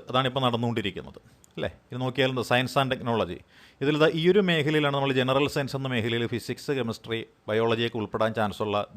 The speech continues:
ഈ ഒരു മേഖലയിലാണ്, അല്ലേ? ഡെയിലി ലൈഫിലെ സയൻസ് എന്ന് പറയുന്നുണ്ടല്ലോ, basics of everyday science എന്ന് പറയുന്ന ആ ഒരു മേഖലയിൽ ഇതെല്ലാം ചിലപ്പോൾ പെടും. അതുകൊണ്ട് ആ മേഖലയുമായി ബന്ധപ്പെട്ടുകൊണ്ട് നമ്മൾ ബയോളജി, ഫിസിക്സ്, കെമിസ്ട്രി അങ്ങനെ കുറച്ച് കാര്യങ്ങൾ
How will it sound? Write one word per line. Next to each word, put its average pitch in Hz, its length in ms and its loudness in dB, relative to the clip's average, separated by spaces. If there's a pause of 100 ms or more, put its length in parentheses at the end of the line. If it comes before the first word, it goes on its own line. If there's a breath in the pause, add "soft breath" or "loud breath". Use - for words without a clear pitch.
ഈ 104 100 -2
ഒരു 110 140 -2
മേഖലയിലാണ്, 98 580 -4 (120)
അല്ലേ? 123 140 0 (460 loud breath)
ഡെയിലി 120 320 6
ലൈഫിലെ 123 340 4 (100)
സയൻസ് 117 380 0 (100)
എന്ന് 117 180 -2
പറയുന്നുണ്ടല്ലോ, 98 600 0
basics 110 460 -2
of - 160 -4
everyday 113 300 0 (240)
science 107 320 0
എന്ന് 110 160 -4
പറയുന്ന 104 280 -2 (140)
ആ - 100 -4
ഒരു 107 160 -2
മേഖലയിൽ 104 320 -6 (280)
ഇതെല്ലാം 165 300 0
ചിലപ്പോൾ 131 240 0
പെടും. 120 120 0
അതുകൊണ്ട് 120 240 -2 (420 loud breath)
ആ 165 120 2
മേഖലയുമായി 143 560 4
ബന്ധപ്പെട്ടുകൊണ്ട് 117 560 -2
നമ്മൾ 110 160 0 (540 loud breath)
ബയോളജി, 113 480 4
ഫിസിക്സ്, 107 320 -12
കെമിസ്ട്രി 107 280 -4
അങ്ങനെ 104 200 -2
കുറച്ച് 101 240 -6
കാര്യങ്ങൾ 101 220 -2